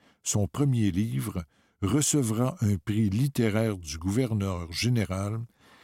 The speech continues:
signe encore une fois un précieux sédiment de notre littérature, en nous amenant à travers les voyages vécus avec la Dulcinée,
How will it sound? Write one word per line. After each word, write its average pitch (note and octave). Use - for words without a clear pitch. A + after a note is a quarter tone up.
signe D#3
encore A#2
une G2
fois A#2
un A2+
précieux A#2+
sédiment G#2+
de F#2
notre F#2+
littérature, G2+
en B2
nous B2
amenant A#2
à F2+
travers G#2+
les F2+
voyages G2+
vécus G2+
avec A#2+
la F#2
Dulcinée, F#2+